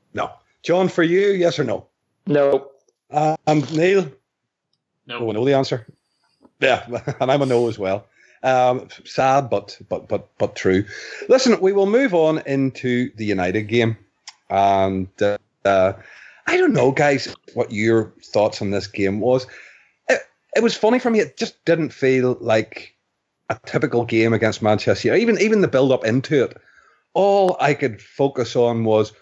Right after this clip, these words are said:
Speaker 1: "We need three points, we need three points." It wasn't even that it was United, it was just the three points were the most important thing in the, in the build-up to this.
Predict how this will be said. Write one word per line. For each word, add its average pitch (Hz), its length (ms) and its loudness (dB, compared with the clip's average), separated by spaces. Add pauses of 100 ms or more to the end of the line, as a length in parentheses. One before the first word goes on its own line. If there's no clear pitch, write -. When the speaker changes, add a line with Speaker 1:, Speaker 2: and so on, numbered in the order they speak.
(520)
Speaker 1:
"We 139 120 2
need 160 160 2
three 139 240 0
points, 123 340 -2
we 127 80 0
need 127 220 0
three 117 120 -2
points." 120 240 -4
It 160 220 -2
wasn't 170 240 2
even 143 160 0
that 101 60 -4
it 113 40 -10
was 110 120 -6
United, 117 380 2
it 123 80 -4
was 117 100 -4
just - 220 -4 (220)
the 120 120 -4
three 151 280 0
points 123 360 -2
were 113 80 0
the 113 60 -2
most 117 180 -2
important 117 640 -4 (560)
thing 117 380 2
in 113 200 -2
the, 113 140 2 (100)
in 113 140 2
the 101 80 2
build-up 120 440 2
to 147 80 2
this. 135 220 0